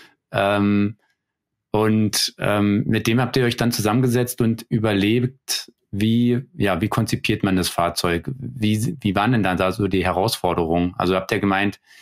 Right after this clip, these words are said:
ganz so einfach war es jetzt nicht, einfach einen, ja, ein Paketfahrzeug umzubauen oder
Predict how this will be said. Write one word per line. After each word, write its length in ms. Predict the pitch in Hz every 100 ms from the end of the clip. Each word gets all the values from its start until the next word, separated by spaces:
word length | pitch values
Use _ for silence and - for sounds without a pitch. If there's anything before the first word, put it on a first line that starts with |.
| - _
ganz 200 | - 107
so 100 | 110
einfach 640 | 95 107 113 110 107 - -
war 260 | - 98
es 80 | 104
jetzt 180 | 101 -
nicht, 200 | 101 -
einfach 360 | 98 87 92 -
einen, 320 | 95 95 90 _ _ -
ja, 260 | 92 82 -
ein 200 | 98 92
Paketfahrzeug 1120 | - 101 - 107 - - - 101 98 - 98 101
umzubauen 640 | 98 - 95 92 95 98
oder 400 | 92 92 90